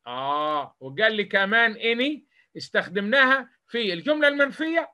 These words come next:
والسؤال. Do we have any bread؟ He hasn't received any email.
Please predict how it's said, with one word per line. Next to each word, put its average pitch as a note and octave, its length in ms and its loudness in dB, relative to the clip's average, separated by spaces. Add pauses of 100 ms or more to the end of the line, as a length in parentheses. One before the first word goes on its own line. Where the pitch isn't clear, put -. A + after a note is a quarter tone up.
والسؤال. F#3 840 0 (380)
Do C#4+ 480 -2
we B3 200 -2
have A3+ 540 4
any G#3+ 220 -2
bread؟ A3+ 340 2 (840)
He G#3+ 160 -2
hasn't C4+ 500 2
received A#3 600 -6
any G#3+ 480 -6
email. A3 380 -2